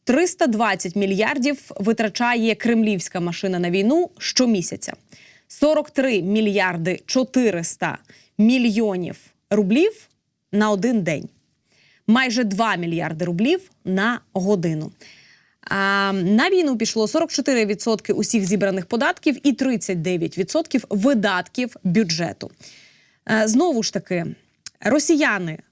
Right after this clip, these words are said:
починаючи з двадцять другого року, заплатили за агресію Росії сорок два трильйони триста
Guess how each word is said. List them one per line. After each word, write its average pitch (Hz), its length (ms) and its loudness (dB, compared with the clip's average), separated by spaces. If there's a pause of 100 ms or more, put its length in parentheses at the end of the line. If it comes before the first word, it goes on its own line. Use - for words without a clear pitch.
(180)
починаючи 285 600 2
з 247 40 2
двадцять 285 340 0
другого 247 380 0
року, 165 360 -4 (100)
заплатили 254 920 0 (400)
за 185 480 0 (100)
агресію 190 800 -2
Росії 302 680 2 (300)
сорок 302 540 0
два 180 480 0 (220)
трильйони 220 800 0 (180)
триста 269 640 0